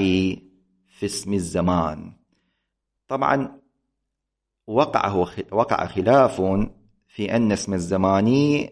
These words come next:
هل هو داخل في محل نزاع أو لا. فالمصنف عندما عقد هذا المبحث يريد أن ماذا؟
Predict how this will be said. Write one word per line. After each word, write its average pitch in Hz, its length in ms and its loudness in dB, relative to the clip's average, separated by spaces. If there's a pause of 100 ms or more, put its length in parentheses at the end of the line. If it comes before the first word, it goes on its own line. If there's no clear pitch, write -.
(340)
هل 117 280 2
هو 92 320 4 (640)
داخل 107 560 2
في - 120 -8
محل 135 440 0
نزاع 139 440 2
أو 95 120 -2
لا. - 240 -6 (760)
فالمصنف 120 640 0
عندما 110 280 4
عقد 107 800 2 (680)
هذا 104 360 2
المبحث 123 800 2 (720)
يريد 123 400 4
أن 110 180 4
ماذا؟ 117 600 2